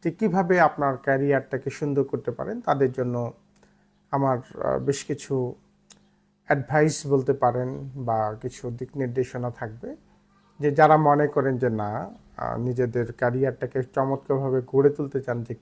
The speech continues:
কী ধরনের প্রিপারেশন আপনাদের নেওয়া উচিত সেই বিষয়ে বলবো।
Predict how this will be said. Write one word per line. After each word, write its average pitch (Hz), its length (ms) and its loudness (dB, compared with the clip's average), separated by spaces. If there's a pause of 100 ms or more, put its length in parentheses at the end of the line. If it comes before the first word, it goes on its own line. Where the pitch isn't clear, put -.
কী 247 140 2
ধরনের 190 400 2
প্রিপারেশন 156 720 0
আপনাদের 120 440 -2 (600)
নেওয়া 151 180 6
উচিত 127 420 0
সেই 170 200 0
বিষয়ে 135 440 -2
বলবো। 110 340 -2